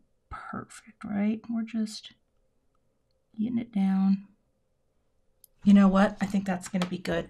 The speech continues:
Now I could test it and see. I'm actually just gonna go like this. Ah, I think it's gonna be great. All right, picking you up.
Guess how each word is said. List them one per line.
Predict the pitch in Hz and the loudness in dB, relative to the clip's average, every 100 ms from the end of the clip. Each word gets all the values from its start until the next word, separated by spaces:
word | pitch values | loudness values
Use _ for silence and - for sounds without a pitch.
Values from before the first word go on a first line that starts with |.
| - - | -16 0
Now | 214 | 4
I | 208 | 4
could | - 330 220 | 4 2 2
test | 254 247 - | 0 0 0
it | 220 | 0
and | 185 | 0
see. | - 220 220 240 226 - - 190 | 2 6 6 4 -2 -12 -4 4
I'm | |
actually | 202 226 - 214 | 6 6 4 -2
just | 196 196 - | 0 -2 2
gonna | 196 | 4
go | 185 185 | 4 2
like | 180 180 - | 0 -2 -2
this. | 180 220 - - _ _ _ _ _ _ _ _ _ _ - | 0 0 -2 -8 _ _ _ _ _ _ _ _ _ _ -6
Ah, | 494 539 571 571 571 571 571 508 - _ _ _ _ - - - | -2 0 0 -2 -4 -4 -4 -6 -8 _ _ _ _ -20 -16 0
I | 196 | 2
think | 185 | 2
it's | - | 0
gonna | 175 151 | -2 2
be | |
great. | - 87 - - - - | 2 2 -2 -6 -10 -6
All | 165 | -6
right, | - - - - - _ | -6 -10 -14 -16 -20 _
picking | 196 180 | -10 -4
you | 180 220 | 2 6
up. | 359 - | 6 4